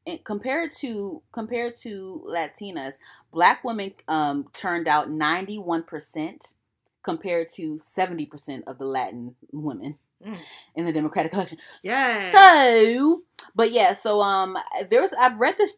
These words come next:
Speaker 1: I read the comments, and, you know, people were saying, like, you know, "You could have just said that instead of saying black women, instead of saying that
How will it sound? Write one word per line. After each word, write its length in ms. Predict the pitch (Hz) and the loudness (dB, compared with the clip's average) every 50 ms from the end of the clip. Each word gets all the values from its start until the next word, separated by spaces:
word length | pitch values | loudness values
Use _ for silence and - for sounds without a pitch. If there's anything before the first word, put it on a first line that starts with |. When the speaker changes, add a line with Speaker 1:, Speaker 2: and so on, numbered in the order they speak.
| - - | -6 -4
Speaker 1:
I 100 | 202 208 | -2 -2
read 180 | 214 233 247 | -2 -2 -4
the 60 | - | -6
comments, 600 | 285 - 269 208 190 185 175 170 175 185 190 - - - | -6 -2 -2 -2 -2 -2 -4 -6 -6 -8 -10 -14 -12 -10
and, 320 | 190 185 185 180 185 196 | -8 -6 -6 -6 -8 -8
you 40 | 214 | -6
know, 140 | 202 190 180 | -6 -6 -6
people 720 | 185 - 269 285 302 - - 285 269 262 254 247 233 - - _ _ _ _ _ _ _ _ _ _ _ _ _ _ - - | -6 -6 -6 -6 -6 -6 -6 -4 -2 0 0 0 -2 -4 -8 _ _ _ _ _ _ _ _ _ _ _ _ _ _ -12 -8
were 140 | 185 175 180 | -6 -6 -4
saying, 300 | 185 - 190 180 180 180 | -4 -4 -6 -4 -4 -4
like, 140 | 175 175 170 | -4 -6 -4
you 80 | 190 | -4
know, 260 | 180 165 160 156 156 147 | -2 -2 -2 -2 -4 -6
"You 140 | - 190 208 202 | -8 -8 -8 -4
could 160 | - 233 175 | -4 -4 -4
have 100 | 160 156 | -4 -4
just 160 | 160 156 - | -8 -8 -6
said 200 | - 165 151 151 | -4 -6 -6 -6
that 280 | - 120 117 95 - - _ _ _ _ _ _ _ _ _ _ _ _ _ _ _ _ _ _ - | -6 -8 -8 -10 -12 -16 _ _ _ _ _ _ _ _ _ _ _ _ _ _ _ _ _ _ -12
instead 260 | 170 165 - 175 151 | -12 -8 -6 -6 -6
of 60 | 147 | -6
saying 220 | - 170 156 147 147 | -6 -6 -6 -6 -4
black 240 | 147 151 139 - - | -2 -2 -4 -4 -6
women, 240 | 143 135 135 127 131 | -8 -10 -10 -8 -6
instead 240 | 156 160 151 185 175 | -8 -6 -4 -4 -4
of 40 | 165 | -4
saying 180 | - 175 165 156 | -4 -4 -4 -2
that 180 | 147 135 123 | -2 -4 -4